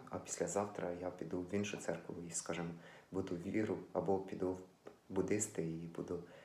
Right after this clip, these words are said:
е, буддизм приймати. Це для мене не є важливо, тому що, е, оц-, Отець наш Бог, е, він якраз живе, е, внутрі нас.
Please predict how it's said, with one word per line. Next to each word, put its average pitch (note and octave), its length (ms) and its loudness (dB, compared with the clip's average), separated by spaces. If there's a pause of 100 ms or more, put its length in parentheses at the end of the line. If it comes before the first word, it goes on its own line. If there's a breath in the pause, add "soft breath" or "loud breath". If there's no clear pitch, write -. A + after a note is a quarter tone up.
(520 loud breath)
е, F#2 240 0
буддизм E2+ 320 0
приймати. E2 460 -2 (320)
Це - 160 2
для A2+ 120 6
мене G2 360 2
не A2+ 160 6
є G2+ 180 8
важливо, G#2 400 4
тому F#2+ 300 0
що, F2 400 2 (540 loud breath)
е, F2+ 180 0 (580)
оц-, - 280 0 (180)
Отець - 380 4
наш C3 220 2 (300)
Бог, G#2 300 4 (360 loud breath)
е, F2+ 200 0
він A#2 180 2
якраз F#2 500 2
живе, E2+ 340 4 (720 loud breath)
е, F#2+ 220 2
внутрі F#2+ 380 0 (340)
нас. E2+ 340 -2